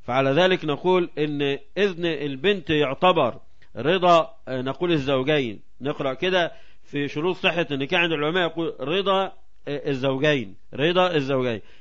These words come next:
يبقى رضا المرأة، يبقى ال-، لا تزوج المرأة إلا بإذنها، إلا قلنا إن كان ولاية الإجبار للأب على البنت دون سن البلوغ.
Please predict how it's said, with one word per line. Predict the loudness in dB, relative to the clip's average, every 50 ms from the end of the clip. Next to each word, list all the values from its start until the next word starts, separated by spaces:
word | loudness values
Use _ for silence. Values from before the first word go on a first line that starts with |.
| -8
يبقى | -6 -2 0 2
رضا | 2 2 2 2
المرأة، | 2 4 4 4 4 2 0 -4 -4 -6 -8 -12 -14 -16 -16 -14 -12 -10
يبقى | -8 -6 -4 -4 -4 -4 -4 -6
ال-، | -6 -6 -8 -8 -6 -2
لا | 0 0 0 0 -2 -6 -8
تزوج | -8 -6 -2 0 2 2 4 2 2 2
المرأة | 0 0 2 4 4 6 4 4 2 -2 -12 -16 -16 -12 -4 0
إلا | 0 2 4 4 2
بإذنها، | 2 2 0 -2 -2 -2 -2 -2 -2 -2 -4 -8 -10 -14 -14 -8 -4 -2
إلا | 0 2 4 4
قلنا | 4 4 4 4 2
إن | 2 2
كان | 0 0 0 0 0 0 -4 -2 2
ولاية | 4 6 6 6 6 4 2 0
الإجبار | 0 0 0 0 0 2 4 6 6 6 4 2 -2 -10 -16 -12 -6 -4
للأب | -4 -4 -2 0 0 0 0 0 -2 -2
على | 0 0 2 2 2 2 0 0 -2 -2
البنت | -4 -4 -4 -2 2 2 4 4 2 0 -6 -12 -14
دون | -14 -10 -4 -2 0 0 0 0 -2
سن | -2 -2 -2 -2 -2
البلوغ. | -4 -2 -2 0 2 4 4 4 2 0